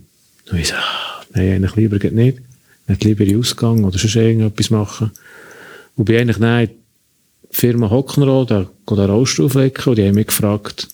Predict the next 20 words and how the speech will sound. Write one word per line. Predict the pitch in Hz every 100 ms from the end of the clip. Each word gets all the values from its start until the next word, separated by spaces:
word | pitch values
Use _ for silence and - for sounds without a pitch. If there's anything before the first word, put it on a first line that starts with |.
| _ _ _ _ _ _ _
«Ka-, | - - 101 -
suchst | - 104 104 -
du | 113
gerade | 104
etwas | 101 - -
temporär? | - 107 107 120 104 87
Wir | 87
suchen | 98 82 98
noch |
einen | 92 87
Mech.» | 90 98 - - _ _ _ _ _ _ _ - - - _
So | - 110
bin | 101 101
ich |
eigentlich | 104 104
in |
das | 92 -
ganze | 98 98 104 - 101 95 - _ _ _ _ _ _ _ 101
das | 95
ganze | - 107 104 - 104 95 90